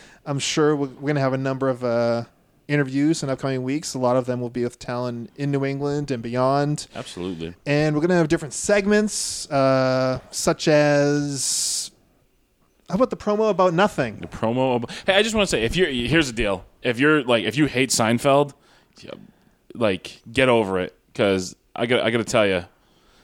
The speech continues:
Speaker 2: this is, uh, we like Seinfeld, if you couldn't tell.
Speaker 1: Yeah, that's kind of the whole, the whole
Speaker 2: <laughs>
Speaker 1: deal here. So, uh, this is, this is the, the promo about nothing. Let's, let's get right into one. Why, why not? Let's, let's
Speaker 2: Do it.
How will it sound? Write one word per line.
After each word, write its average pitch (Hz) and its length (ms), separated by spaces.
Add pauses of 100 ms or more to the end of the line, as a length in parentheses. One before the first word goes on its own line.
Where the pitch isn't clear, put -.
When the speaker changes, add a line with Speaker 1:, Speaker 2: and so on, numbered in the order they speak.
(140)
Speaker 2:
this 127 220
is, 113 260
uh, 104 420 (640)
we 120 140
like 120 200
Seinfeld, 90 560
if 92 100
you 95 60
couldn't 92 180
tell. 85 280 (120)
Speaker 1:
Yeah, 165 180
that's - 380
kind 196 260
of 190 40
the 165 120
whole, 165 300
the 147 80
whole 151 160
Speaker 2:
<laughs> 135 140
Speaker 1:
deal 135 120
here. 113 160
So, 131 280
uh, 143 200
this 190 220
is, 185 140
this 208 260
is 196 60
the, 175 200
the 147 180
promo 226 300
about 175 220
nothing. 147 340
Let's, - 320 (300)
let's 214 180
get 269 140
right 269 80
into 262 180
one. 120 220
Why, 170 220
why 156 200
not? 123 220
Let's, - 260
let's - 300
Speaker 2:
Do 123 140
it. 101 100